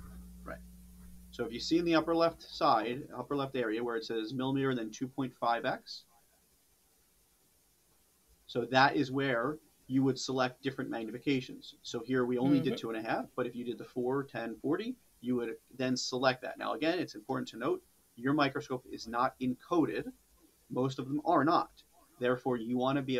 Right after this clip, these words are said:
Speaker 1: you wanna make sure you tell the software what magnification you're on, either in live mode when you're measuring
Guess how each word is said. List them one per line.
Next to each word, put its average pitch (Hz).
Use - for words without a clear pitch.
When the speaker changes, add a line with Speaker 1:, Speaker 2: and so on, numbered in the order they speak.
Speaker 1:
you 120
wanna 123
make 120
sure 113
you 107
tell 147
the 151
software 131
what 131
magnification 131
you're 113
on, 139
either 131
in 127
live 120
mode 139
when 123
you're 120
measuring 165